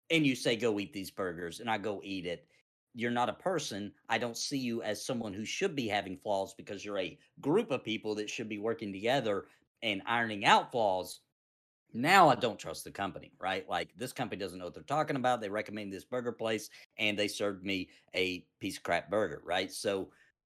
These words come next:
that's, that's the key too is, like, you're a person, you're not a, and you're, that means you're, that means you're, you have flaws, that means you might make mistakes.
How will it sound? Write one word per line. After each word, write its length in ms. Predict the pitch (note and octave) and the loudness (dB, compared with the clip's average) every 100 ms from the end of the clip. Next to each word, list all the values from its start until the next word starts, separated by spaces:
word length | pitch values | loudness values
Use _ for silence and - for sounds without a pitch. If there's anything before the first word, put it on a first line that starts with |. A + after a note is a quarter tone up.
| _ _ - | _ _ 0
that's, 400 | C3 E3+ G3+ - | 10 10 10 2
that's 360 | D3 D#3+ F3 - | 4 6 4 -2
the 120 | C3+ | -4
key 300 | - E3 D3 | 2 2 2
too 280 | D3+ C3+ G#2 | 0 2 2
is, 140 | F2 | 0
like, 220 | G2 G2 A2+ | -2 -2 -2
you're 200 | G#2 - | -4 -4
a 180 | F#2 F#2 _ | -8 -10 _
person, 460 | - D#3 - D#2 D#2 | -8 -6 -6 -8 -8
you're 120 | F2 | -6
not 320 | G#2 A#2 A#2 A2+ | -2 -2 -2 -2
a, 260 | G#2 G#2 G#2+ | -2 -2 -6
and 160 | G#2+ | -4
you're, 180 | A#2 - - | -4 -6 -4
that 180 | C#3+ D#3+ | -2 0
means 180 | F3+ D3 | -2 0
you're, 240 | D3 C3+ B2+ | 0 0 -2
that 180 | C#3+ | -2
means 180 | D#3+ D3+ | 0 -2
you're, 260 | D3 A#2+ - | -2 -4 -8
you 180 | B2+ A2+ | -10 -6
have 260 | G#2+ G#2 - | -4 -4 -2
flaws, 480 | E3+ A#2+ - - A2 | 0 0 -2 -10 -12
that 140 | G2 | -6
means 260 | A#2 A2+ A2+ | -6 -6 -8
you 220 | A#2 G2+ - | -10 -12 -10
might 320 | D#2+ F2 E2+ | -4 -4 -4
make 180 | A#2 A#2+ | -8 -8
mistakes. 640 | A2+ - D3+ F2 - | -6 0 0 0 -6